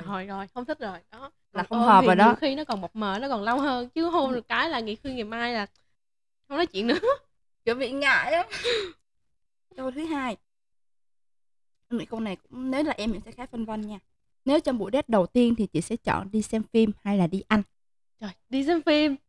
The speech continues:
Speaker 1: dễ lắm, tại vì không phải nói chuyện, là người hướng nội mà. Chị hướng ngoại là vì công việc thôi. <laughs>
Speaker 2: Dạ, ok mọi người.
Speaker 1: <laughs>
Speaker 2: Nếu mà đi xem phim thì em, với em, em cũng chọn đi xem phim.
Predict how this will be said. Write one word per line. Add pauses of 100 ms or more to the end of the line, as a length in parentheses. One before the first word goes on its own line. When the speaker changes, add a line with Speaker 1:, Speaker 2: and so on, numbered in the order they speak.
Speaker 1:
dễ
lắm,
tại
vì
không
phải
nói
chuyện, (260)
là
người
hướng
nội
mà. (440)
Chị
hướng
ngoại
là
vì
công
việc
thôi. (1160)
<laughs>
Speaker 2:
Dạ,
ok
mọi
người. (220)
Speaker 1:
<laughs> (4000)
Speaker 2:
Nếu
mà
đi
xem
phim
thì
em,
với
em,
em
cũng
chọn
đi
xem
phim.